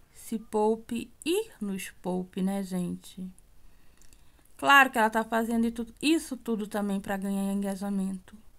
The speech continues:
Mas fazer o quê, né? Lembrando, gente, que eu vou dar um tempo aqui de fazer uma resenha dela,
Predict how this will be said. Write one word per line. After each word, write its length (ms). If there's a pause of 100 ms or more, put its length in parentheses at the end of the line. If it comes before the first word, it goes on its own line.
(1200)
Mas 280
fazer 380
o 80
quê, 240
né? 260 (240)
Lembrando, 500
gente, 300
que 60
eu 60
vou 120
dar 160
um 100
tempo 320
aqui 200
de 80
fazer 300
uma 100
resenha 420
dela, 420